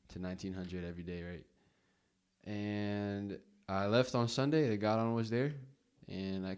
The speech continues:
<laughs> we came back this morning, the next morning, the guidon was gone. And I'm like, "Oh,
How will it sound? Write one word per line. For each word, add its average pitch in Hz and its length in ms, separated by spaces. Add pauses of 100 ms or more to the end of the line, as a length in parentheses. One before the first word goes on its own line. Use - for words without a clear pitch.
(100)
<laughs> 135 160
we 117 120
came 113 180
back 110 200
this 113 140
morning, 113 320
the 104 180
next 110 220
morning, 113 260
the 95 80
guidon 104 280
was 104 120
gone. 113 180
And 95 120
I'm 92 100
like, 92 180
"Oh, 101 360